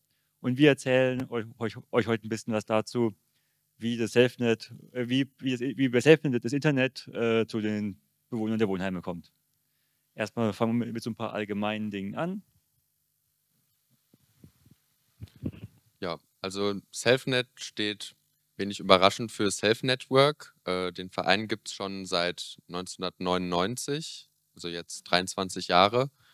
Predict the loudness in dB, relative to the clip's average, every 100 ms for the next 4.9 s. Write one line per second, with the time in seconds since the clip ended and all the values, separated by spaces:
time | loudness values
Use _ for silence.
0 | _ _ _ -8 -6 -8 -10 -4 -4 -4
1 | -6 -14 -20 _ _ _ _ _ -2 0
2 | -2 -10 _ -10 -8 -4 -2 -2 -2 -4
3 | -4 -4 -4 -6 -6 -6 -6 -8 -10 -12
4 | -8 -6 -6 -8 _ -14 -12 -10 -12